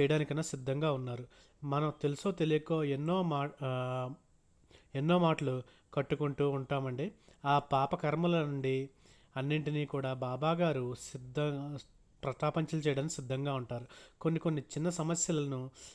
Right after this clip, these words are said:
మనకు సృష్టించి, వాటి ద్వారా మనం పాపకర్మల నుండి విముక్తులు బయటపడేసి, విముక్తులను చేసి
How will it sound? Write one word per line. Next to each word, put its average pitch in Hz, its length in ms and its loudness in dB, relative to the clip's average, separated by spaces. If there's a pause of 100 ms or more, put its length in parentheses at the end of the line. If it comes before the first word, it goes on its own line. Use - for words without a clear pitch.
(140)
మనకు 147 200 0
సృష్టించి, 135 680 -4 (280)
వాటి 143 260 0
ద్వారా 147 300 0
మనం 147 300 -2
పాపకర్మల 156 640 0
నుండి 160 260 0
విముక్తులు 143 440 -4
బయటపడేసి, 135 840 -2 (720)
విముక్తులను 147 600 -2
చేసి 135 420 0